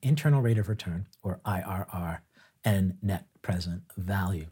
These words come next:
Just one thing to, uh, make an announcement of here on I R R and net present value, in case you're getting scared. You don't need to know the formulas for these. Um, you do need to know how they work and what they're used for.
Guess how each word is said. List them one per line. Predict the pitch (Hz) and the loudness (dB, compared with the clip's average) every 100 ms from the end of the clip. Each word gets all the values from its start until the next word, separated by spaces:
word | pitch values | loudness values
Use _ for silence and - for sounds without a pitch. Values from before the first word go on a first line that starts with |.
| - _ _ _ _ _ - - | -16 _ _ _ _ _ -14 -8
Just | - 131 | -4 0
one | 117 156 165 | 6 8 8
thing | 165 147 | 8 6
to, | 147 135 127 | 6 6 4
uh, | 123 113 107 - _ - | 4 4 2 0 _ 0
make | 123 120 | 2 4
an | 117 | 6
announcement | 110 117 113 110 95 | 6 6 4 2 0
of | 95 | -2
here | - 120 104 | 2 4 4
on | 101 98 - | 2 -4 0
I | 104 | 0
R | 107 98 - | 0 -2 -2
R | 95 95 | -2 -2
and | 95 | -2
net | 98 - | -4 -4
present | 101 90 90 | -4 -4 -4
value, | 98 92 87 | -2 0 -2
in | 82 | -4
case | - 92 95 | -4 -4 -4
you're | |
getting | - 87 | -6 -4
scared. | 90 - 98 85 78 - - - - - | -6 -4 -2 -2 -6 -12 -16 -16 -18 -2
You | 123 | 4
don't | 113 127 135 | 6 6 4
need | 120 113 | 2 2
to | 117 | 2
know | 107 | 2
the | 98 98 | 2 0
formulas | - 95 87 82 90 - | -2 -2 -2 -4 -6 -8
for | - | -8
these. | 80 80 80 - - 87 | -10 -10 -12 -14 -14 -10
Um, | 87 92 110 | -6 0 2
you | 98 95 | 2 -2
do | - 135 147 | 4 8 10
need | 127 113 104 | 10 6 2
to | - | 0
know | 95 95 92 110 _ | 0 0 -2 -6 _
how | - 101 95 | -6 -2 -2
they | 87 | -2
work | 85 85 85 | -4 -6 -6
and | 85 82 _ | -6 -8 _
what | 135 101 95 98 - | -4 -4 -2 -4 -2
they're | 104 | -4
used | 90 90 90 - - | -2 -4 -6 -10 -12
for. | - - 87 73 | -8 -2 -2 -2